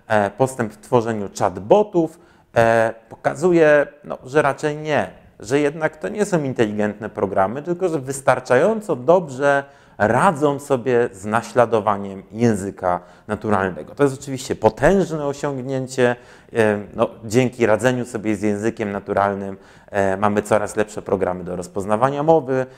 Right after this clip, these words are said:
e, mamy, e, świetne, coraz lepsze, e, translatory. Niemniej jednak, no, chyba nikt z nas, czy mało kto wierzy, że na przykład tłumacz Google'a, czy Cleverbot, czy inny chatbot, no,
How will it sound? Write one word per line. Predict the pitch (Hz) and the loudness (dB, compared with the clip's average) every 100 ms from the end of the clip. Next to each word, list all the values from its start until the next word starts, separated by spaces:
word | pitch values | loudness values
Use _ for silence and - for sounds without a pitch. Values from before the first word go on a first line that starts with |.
| - - | -18 0
e, | 107 104 101 101 - - | 2 2 2 -2 -6 0
mamy, | 110 101 95 92 - - - | 0 2 -4 -6 -14 -14 0
e, | 104 - | 0 0
świetne, | - - 123 139 - 92 85 | -8 -4 2 2 2 -18 -14
coraz | - 135 127 - | 2 4 4 0
lepsze, | 117 127 - - 90 90 - - - | 2 2 2 -8 -6 -6 -12 -18 -4
e, | 104 98 - - | 0 0 -4 0
translatory. | 135 120 110 107 104 196 202 185 175 - - | 2 2 0 0 2 2 2 2 -2 -12 -14
Niemniej | 185 202 190 160 120 | -4 -2 0 -2 2
jednak, | 127 139 151 139 135 | 2 2 -2 -4 -4
no, | 135 127 - - _ - | -4 -4 -6 -20 _ -12
chyba | 123 120 | -6 -4
nikt | 131 139 - | -4 -12 -12
z | 107 92 | -10 -2
nas, | 104 117 - - | 2 2 0 -10
czy | 107 | 0
mało | 110 117 101 | 2 4 2
kto | - - 104 101 101 - _ 98 | -2 2 4 4 0 -10 _ -8
wierzy, | 92 98 90 101 143 143 | 0 2 2 0 -2 -2
że | 135 202 | 2 4
na | 160 107 | 4 -4
przykład | - 107 98 92 - | -4 -4 -2 -2 -2
tłumacz | 143 147 110 | 0 2 0
Google'a, | 90 95 98 101 98 | 0 -4 0 2 2
czy | - - 87 - | -2 -12 -12 -12
Cleverbot, | 95 98 117 110 101 98 - | 0 2 4 2 0 -4 -8
czy | - | -14
inny | 135 120 110 101 | -10 -6 -8 -6
chatbot, | 95 87 87 98 - - - - | -6 -6 -4 -4 -6 -20 -20 -18
no, | 95 | -10